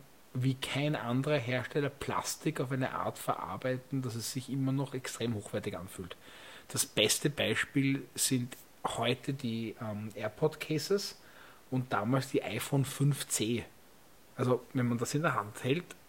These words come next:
hat man nicht das Gefühl, dass das Plastik ist, sondern das ist einfach so gut verarbeitet und so wertig gemacht, das fühlt sich wirklich toll an.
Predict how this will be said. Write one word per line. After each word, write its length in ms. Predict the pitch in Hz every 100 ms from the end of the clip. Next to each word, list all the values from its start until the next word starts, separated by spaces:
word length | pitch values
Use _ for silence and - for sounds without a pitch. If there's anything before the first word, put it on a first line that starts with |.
| -
hat 280 | - 131 -
man 180 | 147 143
nicht 280 | 135 131 -
das 140 | 147 -
Gefühl, 380 | - - 135
dass 140 | 143 131
das 120 | 127
Plastik 500 | - 107 - - 95
ist, 320 | 90 - -
sondern 280 | - 107 107
das 160 | 104 139
ist 100 | 110
einfach 240 | 123 123
so 460 | - - - 160 170
gut 260 | - 165
verarbeitet 560 | - 131 - 127 123 120
und 160 | 113
so 220 | - 151 113
wertig 360 | 107 - 143
gemacht, 380 | - 120 113 - - - - - -
das 120 | 127
fühlt 240 | - 123 -
sich 160 | 120
wirklich 180 | 117 123
toll 240 | - 104
an. 180 | 90 92